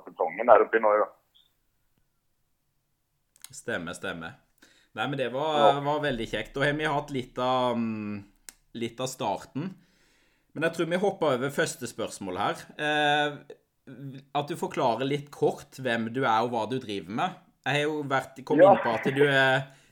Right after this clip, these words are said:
Speaker 2: <laughs> du jobbar som guide i Havøysund.
Speaker 1: Ja, men precis, precis. Nej, men precis. Jag jobbar, eh,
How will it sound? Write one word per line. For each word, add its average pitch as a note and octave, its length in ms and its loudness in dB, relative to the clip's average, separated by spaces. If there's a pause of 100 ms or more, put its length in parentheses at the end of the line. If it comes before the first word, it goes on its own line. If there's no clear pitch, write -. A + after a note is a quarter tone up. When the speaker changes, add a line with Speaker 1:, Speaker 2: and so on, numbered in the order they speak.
(100)
Speaker 2:
<laughs> D3 200 0
du D#3 80 -4
jobbar E3 220 0
som D3+ 200 -8
guide C#3+ 300 -2
i E3 40 -2
Havøysund. D3+ 680 -2 (1300)
Speaker 1:
Ja, D3 280 10
men C#3 140 -2
precis, C3+ 520 -4
precis. C3 360 -6
Nej, D3 180 4
men C#3+ 140 -4
precis. C3+ 300 -2
Jag C#3 100 4
jobbar, B2+ 640 4
eh, B2 60 -2